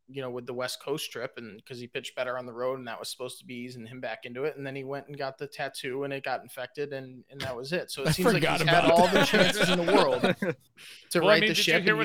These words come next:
Speaker 3: they
Speaker 1: saw,
Speaker 3: were
Speaker 1: like, a
Speaker 3: saying,
Speaker 1: little
Speaker 3: too?
Speaker 1: bit, and then he did, and then he never did, and it's his own fault. And good,
Speaker 3: And
Speaker 1: it gave the Yankees an excuse to leave him off. Sorry,
Speaker 3: In all
Speaker 1: Jim.
Speaker 3: their conferences, too. No, you're good. That, that was, needed to be said. In all their conferences, too, yesterday, we've all, as an organization, felt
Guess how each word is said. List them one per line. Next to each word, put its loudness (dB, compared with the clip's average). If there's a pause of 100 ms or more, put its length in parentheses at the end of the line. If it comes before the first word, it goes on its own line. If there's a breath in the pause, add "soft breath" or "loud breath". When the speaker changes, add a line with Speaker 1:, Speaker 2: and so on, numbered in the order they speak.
Speaker 3:
they 2
Speaker 1:
saw, 4
Speaker 3:
were 4
Speaker 1:
like, 0
a 0
Speaker 3:
saying, 2
Speaker 1:
little 0
Speaker 3:
too? -10
Speaker 1:
bit, 0 (120)
and -4
then -2
he -2
did, -2
and -4
then -2
he -4
never -2
did, -2
and -8
it's -10
his -8
own -6
fault. -14 (100)
And -12 (120)
good, 2
Speaker 3:
And 2
Speaker 1:
it -16
gave -4
the -6
Yankees -8
an -8
excuse -10
to -12
leave -10
him -20
off. -20 (400)
Sorry, -4
Speaker 3:
In -2
all 0
Speaker 1:
Jim. -12
Speaker 3:
their -4
conferences, -8
too. -8
No, -6
you're -8
good. -8
That, -6
that -6
was, -10 (140)
needed -8
to -14
be -6
said. -6 (180)
In -4
all 0
their -4
conferences, -8
too, -8
yesterday, -4 (560)
we've -8
all, -2
as -4
an -8
organization, -6
felt -2